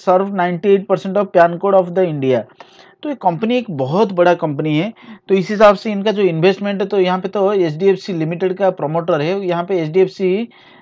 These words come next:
अ, लिमिटेड यहाँ पे प्रमोटर है, उसके बाद में स्टैंडर्ड लाइफ भी यहाँ पे प्रमोटर है। तो यहाँ पे जो क-, अभी हम देखते हैं यहाँ पे फिफ्टी फ़ोर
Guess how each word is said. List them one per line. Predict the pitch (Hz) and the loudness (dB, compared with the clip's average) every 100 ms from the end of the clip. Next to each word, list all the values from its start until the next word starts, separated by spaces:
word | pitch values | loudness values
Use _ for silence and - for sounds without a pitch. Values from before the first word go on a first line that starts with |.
| - | -12
अ, | 147 151 147 151 | -6 -4 -4 -4
लिमिटेड | 160 170 180 196 | -4 -4 -2 2
यहाँ | 190 190 | 2 0
पे | 190 | -2
प्रमोटर | 180 165 185 185 190 | -2 -2 2 2 0
है, | |
उसके | 214 185 202 | -2 -4 -2
बाद | 185 185 | 0 0
में | 196 | -2
स्टैंडर्ड | 185 156 156 180 | -2 -2 0 2
लाइफ | 180 180 | 4 2
भी | 175 185 | 2 2
यहाँ | 175 | 2
पे | 175 | 2
प्रमोटर | 196 175 160 139 127 | -2 0 0 2 2
है। | 117 - - _ - _ _ | 0 -8 -20 _ -20 _ _
तो | 202 | -8
यहाँ | 208 220 | -6 -8
पे | 247 | -8
जो | 233 240 196 | -12 -10 -10
क-, | 156 139 | -10 -10
अभी | - 156 208 220 202 240 | -10 -6 -4 -4 -4 -4
हम | 196 190 196 | -4 -4 -2
देखते | 170 165 202 | -2 -2 -2
हैं | 190 190 | -2 -2
यहाँ | 180 | -4
पे | 196 | -4
फिफ्टी | 190 160 - 226 | -4 -6 -6 -6
फ़ोर | 196 185 | -4 -2